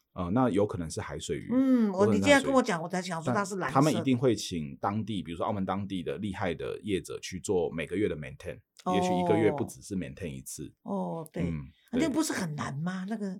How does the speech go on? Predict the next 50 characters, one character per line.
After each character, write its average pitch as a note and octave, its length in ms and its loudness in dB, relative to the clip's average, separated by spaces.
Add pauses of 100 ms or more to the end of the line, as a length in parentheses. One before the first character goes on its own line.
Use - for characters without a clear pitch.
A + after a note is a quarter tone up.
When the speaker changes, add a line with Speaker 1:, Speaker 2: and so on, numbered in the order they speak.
(140)
Speaker 1:
可 F3+ 140 2
是 C3 80 4
Speaker 2:
maintain A3+ 160 6
起 - 80 -4
来 E3 80 -2
不 E3+ 100 -10
是， F#3 160 -8 (320)
这 G#3+ 120 2
维 G#3+ 160 8
持 A3 180 -6
起 D#3+ 160 -8
来 D#3 140 -4
去 F3+ 200 -8
清 G#3+ 240 0
洁 E3 160 -4
的 D#3+ 80 -6
话， F3 140 -6
应 F3 80 -8
该 E3+ 160 -4
蛮 D#3 240 -10
辛 - 160 -2
苦 A2 80 0
的。 B2 60 4
Speaker 1:
其 A#2+ 100 6
实， A#2+ 60 -4 (180)
呃， G#2+ 180 2
是 E3 160 2
辛 B2 220 6
苦 F#2+ 180 -2
的， C2+ 200 -2
但 C3+ 160 6
是 C3 120 4
这 A#2+ 140 4
是 C#4 80 6
我 D#4+ 60 10
们 D4+ 80 10
的 A#3+ 40 4
专 - 0 -
业。 A3 100 8
Speaker 2:
因 A3 40 10
为 B3+ 60 6
人 B3+ 40 0
不 C#4 100 4
能 B3+ 140 10
下 B3+ 220 8
去 B3 240 2
嘛， D#3+ 160 -2
对 G3+ 100 -2
不 F#3 60 -2
对？ F3+ 240 0